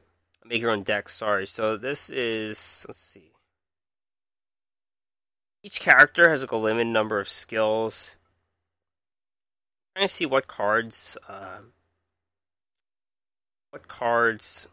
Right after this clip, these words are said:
are good here. You search by rarity,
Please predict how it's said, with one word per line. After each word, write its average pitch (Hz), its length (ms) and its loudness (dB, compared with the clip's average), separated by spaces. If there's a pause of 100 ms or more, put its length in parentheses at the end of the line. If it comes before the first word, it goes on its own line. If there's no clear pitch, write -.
(200)
are 95 220 -12
good 104 240 -4
here. 92 320 -18 (1500)
You 135 100 -8
search - 360 0
by 123 220 8
rarity, 123 760 4